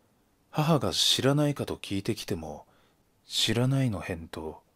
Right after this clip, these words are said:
とんでもない嘘つきだった、俺は。電話は終わっ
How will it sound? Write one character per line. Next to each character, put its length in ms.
と 160
ん 100
で 80
も 160
な 120
い 120
嘘 260
つ 120
き 100
だ 80
っ 140
た、 340
俺 180
は。 320
電 220
話 140
は 140
終 160
わ 60
っ 40